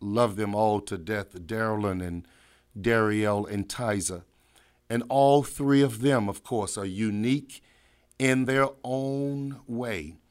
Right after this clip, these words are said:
Uh, they're my princesses, <laughs> if there's such a thing, all of them. I've raised them and poured into them and intentionally, uh, attempted to spoil them.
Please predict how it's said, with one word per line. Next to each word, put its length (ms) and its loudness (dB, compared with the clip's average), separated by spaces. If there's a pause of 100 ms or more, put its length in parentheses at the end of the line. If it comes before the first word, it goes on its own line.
(600)
Uh, 300 2
they're 240 4
my 200 0
princesses, 1200 4
<laughs> 40 -20
if 180 -8
there's 340 0
such 300 -2
a 100 -4
thing, 260 -4
all 300 2
of 140 -6
them. 220 -2
I've 260 0 (460)
raised 640 2
them 260 0
and 240 -6
poured 360 10
into 300 0
them 320 -4
and 460 -10
intentionally, 1120 0 (560)
uh, 200 4
attempted 680 0
to 140 0
spoil 760 4
them. 320 -8